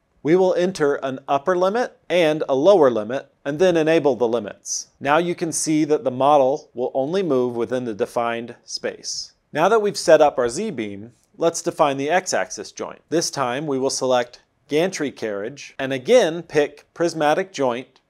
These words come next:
from the kinematic joints menu. Again, making sure you are in select mode, click the define translation box in the kinematic joint configuration menu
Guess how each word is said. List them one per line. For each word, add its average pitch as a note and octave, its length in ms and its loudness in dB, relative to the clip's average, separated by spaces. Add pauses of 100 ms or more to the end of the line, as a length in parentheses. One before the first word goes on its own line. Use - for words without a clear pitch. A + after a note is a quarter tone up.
(120)
from F#3 300 0
the F3+ 80 -4
kinematic C#3+ 560 -2
joints A#2+ 460 -6
menu. A#2+ 420 -8 (140)
Again, D3+ 340 2
making F3+ 360 -2
sure D3 600 2
you C3 180 -2
are C3+ 140 6
in C#3 180 0
select D3 480 -2
mode, G#2+ 380 -10 (220)
click G#3 420 -2 (180)
the A#2 140 -4
define C#3 500 0
translation D3 760 -2
box G#2 580 -4 (300)
in C#3+ 120 -6
the C#3+ 120 -6
kinematic D3 640 -4
joint C3+ 400 -4
configuration C#3 840 -2
menu G2+ 420 -12